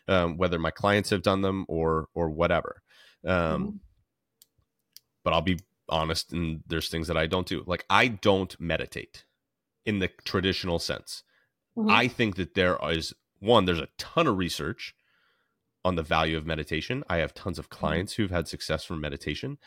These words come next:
Speaker 1: I cannot, to this point in my life, I have not had success meditating in the traditional sense.
Speaker 2: Yep, I'm with you.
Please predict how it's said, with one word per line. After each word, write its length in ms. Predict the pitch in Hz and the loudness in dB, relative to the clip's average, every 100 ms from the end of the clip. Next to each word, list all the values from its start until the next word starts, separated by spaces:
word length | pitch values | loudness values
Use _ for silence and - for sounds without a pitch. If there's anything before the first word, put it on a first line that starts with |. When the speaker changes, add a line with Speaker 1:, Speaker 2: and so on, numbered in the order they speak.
| _ _ _ - | _ _ _ -2
Speaker 1:
I 280 | 101 104 120 | 0 2 -2
cannot, 840 | - - 92 92 80 87 - - - _ _ _ _ _ _ _ _ _ _ _ _ _ _ | 0 0 2 2 0 0 -2 -12 -20 _ _ _ _ _ _ _ _ _ _ _ _ _ _
to 100 | - | -6
this 260 | 85 92 95 | -2 0 -2
point 420 | - - 87 98 | -4 -2 0 0
in 100 | 82 | -2
my 180 | 78 82 | -2 -2
life, 320 | 78 76 87 - | 0 -2 -2 0
I 140 | 87 | 2
have 140 | 92 78 | 2 0
not 280 | 80 85 | -2 0
had 180 | 85 80 | 0 -4
success 500 | - 71 - 76 - | -6 -10 -4 -4 -4
meditating 540 | 76 76 73 76 73 69 | -6 -6 -6 -6 -6 -8
in 80 | |
the 80 | 69 | -12
traditional 420 | - 69 69 - | -12 -12 -12 -12
sense. 380 | - - - - _ _ _ _ _ _ | -14 -14 -16 -20 _ _ _ _ _ _
Speaker 2:
Yep, 180 | 214 - - _ 220 | -2 -2 -6 _ -2
I'm 80 | |
with 100 | 190 | 0
you. 100 | 175 | -2